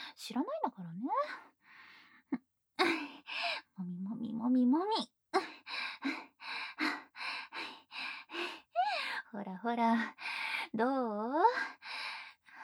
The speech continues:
って聞くまでもないか。チンポ、すっかりギンギン。こうやって激しくされるのも好きなんだね。やっ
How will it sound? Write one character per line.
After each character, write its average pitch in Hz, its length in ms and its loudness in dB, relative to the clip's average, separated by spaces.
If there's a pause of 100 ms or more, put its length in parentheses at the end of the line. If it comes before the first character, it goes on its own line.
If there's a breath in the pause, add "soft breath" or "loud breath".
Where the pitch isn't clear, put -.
(520 loud breath)
っ 277 40 6
て - 140 -4
聞 - 200 -12
く - 140 -4
ま 480 100 0
で 554 120 0
も 392 120 -2
な 302 140 -2
い 302 80 -8
か。 285 240 0 (1400 loud breath)
チ - 200 -8
ン 208 100 0
ポ、 202 160 -12
す 196 60 -8
っ 196 40 -6 (1160 loud breath)
か - 160 -10
り 269 260 -4
ギ - 180 -6
ン 226 200 4
ギ 330 300 4
ン。 - 20 -4 (1300 loud breath)
こ 233 100 0
う 226 60 2
や 233 120 4
っ - 20 -6
て 247 100 -8
激 269 300 0
し - 80 -8
く 320 100 0
さ 269 160 0
れ 254 120 4
る 285 80 0
の 302 100 6
も 247 140 6
好 - 100 -10
き 285 100 -10
な 320 160 0
ん 311 60 0
だ 262 100 2
ね。 277 160 2 (1400 loud breath)
や 196 80 -8
っ - 40 -18